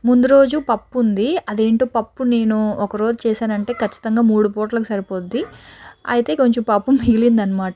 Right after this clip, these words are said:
టమాటా వంకాయ పప్పు. So వంకాయ పప్పు ఉంది కాబట్టి కొంచెం ఫ్రై చేశాను, కొంచెం పులుసు అయితే పెట్టుకుంటున్నాను. So రెండు పూటలకి సరిపడా కర్రీస్ అయితే చేసేస్తున్నాను. ఇది పులుసు కాబట్టి కొంచెం మెంతులు, ఆవాలు, జీలకర్ర,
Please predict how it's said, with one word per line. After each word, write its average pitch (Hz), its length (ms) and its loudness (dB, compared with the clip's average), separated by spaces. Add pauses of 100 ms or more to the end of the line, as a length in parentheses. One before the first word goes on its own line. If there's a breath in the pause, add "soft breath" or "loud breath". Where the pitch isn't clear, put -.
(120)
టమాటా 208 480 -2
వంకాయ 202 340 -4
పప్పు. 220 580 -4
So - 20 -4
వంకాయ 208 420 0
పప్పు 220 340 -4
ఉంది 226 140 2
కాబట్టి 214 560 -2 (340 loud breath)
కొంచెం 233 280 2
ఫ్రై 226 280 2
చేశాను, 247 600 0
కొంచెం 226 300 0
పులుసు 220 280 -2
అయితే 214 160 -2
పెట్టుకుంటున్నాను. 196 640 -4
So 254 140 -4
రెండు 202 240 0
పూటలకి 202 360 -4
సరిపడా 190 400 -6
కర్రీస్ 190 360 -6
అయితే 185 200 -6
చేసేస్తున్నాను. 185 760 -4 (340 loud breath)
ఇది 240 140 0
పులుసు 285 360 0
కాబట్టి 226 420 0
కొంచెం 220 480 -2
మెంతులు, 214 580 0 (420 soft breath)
ఆవాలు, 202 600 2 (100)
జీలకర్ర, 196 640 -2